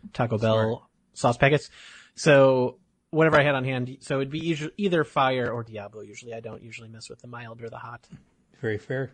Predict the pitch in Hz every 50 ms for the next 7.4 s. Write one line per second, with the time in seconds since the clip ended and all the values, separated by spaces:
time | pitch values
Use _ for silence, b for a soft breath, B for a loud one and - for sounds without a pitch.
0 | _ _ _ B B B B B B B B B B B B B _ _ 254 220
1 | 220 214 233 226 226 220 220 220 220 214 220 202 202 202 202 196 190 190 - _
2 | _ _ _ _ _ _ _ _ _ _ _ _ _ 370 302 220 202 233 - -
3 | 175 135 - - - - 120 82 - - 113 101 101 98 92 90 95 95 - -
4 | _ - - 85 85 90 98 92 - 107 101 104 110 113 131 123 - - - 107
5 | 98 98 101 104 104 107 113 104 101 98 95 95 - - - 107 104 110 - _
6 | _ _ _ _ _ _ _ _ _ _ _ _ _ _ _ b b b b b
7 | b b _ - 131 120 117